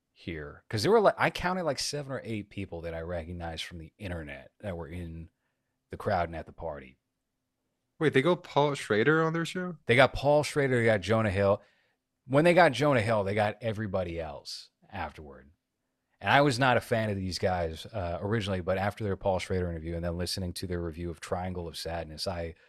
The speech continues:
Speaker 1: actually quite enjoy their show. So, uh, my opinion has changed on the Ion Pack. Uh, somebody
Speaker 2: Because of
Speaker 1: else.
Speaker 2: Paul Schrader.
Speaker 1: Because of Paul Schrader.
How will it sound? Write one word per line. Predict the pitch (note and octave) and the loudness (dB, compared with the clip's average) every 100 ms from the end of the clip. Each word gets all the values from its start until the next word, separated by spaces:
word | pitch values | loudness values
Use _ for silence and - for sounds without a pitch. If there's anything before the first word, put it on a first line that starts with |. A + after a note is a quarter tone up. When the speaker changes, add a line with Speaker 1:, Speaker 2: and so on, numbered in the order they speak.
| _ _ _ | _ _ _
Speaker 1:
actually | F2 E2 F2+ | -8 -8 -8
quite | E2 F#2+ E2+ | -4 -4 -4
enjoy | D2+ D#2 | -10 -10
their | D#2 D2 | -10 -10
show. | - D2+ C#2 - _ | -10 -10 -12 -18 _
So, | - G2+ F2 D#2+ - _ _ _ _ _ _ _ F#2+ | -6 -2 -2 -4 -14 _ _ _ _ _ _ _ -12
uh, | F#2+ | -10
my | F#2+ G2+ | -6 -8
opinion | G#2 G2+ F2+ | -8 -14 -14
has | - | -10
changed | - F#2+ D2+ C#2 - - _ _ _ _ _ - | -8 -8 -8 -12 -14 -14 _ _ _ _ _ -8
on | F#2+ | -6
the | F#2+ | -4
Ion | F2+ E2 D#2+ D#2 | -6 -8 -10 -14
Pack. | - E2+ C#2+ - - _ _ _ _ _ _ _ _ _ | -14 -14 -16 -20 -20 _ _ _ _ _ _ _ _ _
Uh, | G2 F#2 F#2+ G2 | -8 -6 -6 -6
somebody | - G#2+ | 0 2
Speaker 2:
Because | F#2+ F2 | 2 0
of | F2 | -2
Speaker 1:
else. | F2+ | -2
Speaker 2:
Paul | F2+ F2 | -2 -2
Schrader. | - E2 D#2 D2+ _ _ | -4 -10 -10 -14 _ _
Speaker 1:
Because | - F#2+ E2 | -12 -10 -8
of | |
Paul | - F#2 | -6 -6
Schrader. | - F2 D2+ C#2+ | -6 -10 -10 -14